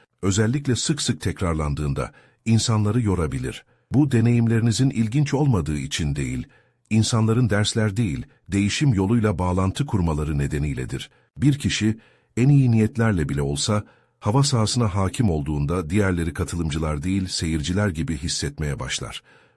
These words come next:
Bunun olduğunu fark etmeyebilirsiniz bile. Sonuçta doğal olarak gelen şeyi paylaşıyorsunuz. Ancak insanlar göz teması kurmayı bırakır,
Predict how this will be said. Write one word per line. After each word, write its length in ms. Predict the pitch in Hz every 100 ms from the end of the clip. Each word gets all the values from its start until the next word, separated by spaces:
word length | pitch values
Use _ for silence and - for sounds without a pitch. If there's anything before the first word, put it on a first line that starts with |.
| _
Bunun 200 | 104 120
olduğunu 380 | 127 117 110 113
fark 280 | 113 107 -
etmeyebilirsiniz 920 | 104 82 73 69 73 71 - 64 -
bile. 240 | 62 60 - _ _
Sonuçta 540 | - 73 69 82 71 - - _ -
doğal 220 | 117 143
olarak 360 | 113 95 85
gelen 240 | - 80 80
şeyi 260 | - 76
paylaşıyorsunuz. 880 | 71 71 65 - 69 62 - 58 - - _ _
Ancak 360 | 104 113 107 87
insanlar 480 | 95 - 92 92
göz 300 | 80 87 110
teması 420 | - 87 76 71 71
kurmayı 420 | 87 71 73 67
bırakır, 440 | 65 60 127 -